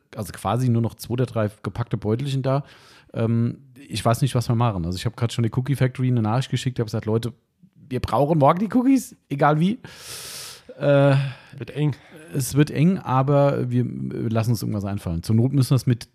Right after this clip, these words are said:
Speaker 1: dreifach Lebkuchen, äh, ausgleichen.
Speaker 2: Wenn nicht, holen wir sie ab.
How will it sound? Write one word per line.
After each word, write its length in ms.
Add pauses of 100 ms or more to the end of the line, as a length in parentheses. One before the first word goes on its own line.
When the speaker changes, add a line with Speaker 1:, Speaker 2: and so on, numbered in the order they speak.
Speaker 1:
dreifach 540
Lebkuchen, 760
äh, 240
ausgleichen. 580
Speaker 2:
Wenn 120
nicht, 180
holen 120
wir 80
sie 120
ab. 260